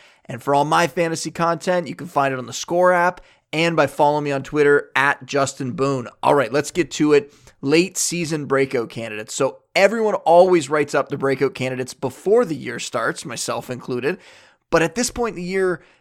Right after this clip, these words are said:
so much has changed. I mean, many of those breakout guys that we predicted before the year, they've already made their mark. Now we need to reassess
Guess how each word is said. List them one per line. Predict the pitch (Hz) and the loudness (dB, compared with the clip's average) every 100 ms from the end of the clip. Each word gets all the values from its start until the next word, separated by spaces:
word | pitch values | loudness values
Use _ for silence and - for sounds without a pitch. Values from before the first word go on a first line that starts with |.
| _ | _
so | - 208 208 | -2 0 2
much | 190 - | 0 -2
has | 135 | -6
changed. | - 131 120 - - | -4 -6 -6 -14 -8
I | 151 | -2
mean, | 196 185 | 0 6
many | 208 233 233 | 6 6 4
of | |
those | 208 180 | 2 4
breakout | 175 175 180 156 | 2 4 0 2
guys | 160 156 | 2 2
that | 147 | 0
we | 139 | -6
predicted | 135 151 151 135 | -4 -6 -6 -10
before | 131 147 | -2 -2
the | 139 | 0
year, | 156 | 0
they've | 156 160 | 0 0
already | - 156 165 156 | 2 2 2 0
made | 143 139 135 | -2 -4 -2
their | 135 | -2
mark. | 123 127 127 - _ _ _ | 0 -2 -4 -14 _ _ _
Now | 127 147 202 | -2 2 2
we | 190 | 2
need | 180 | 0
to | 156 | -2
reassess | 147 151 143 - 139 131 | 0 -2 -2 0 0 0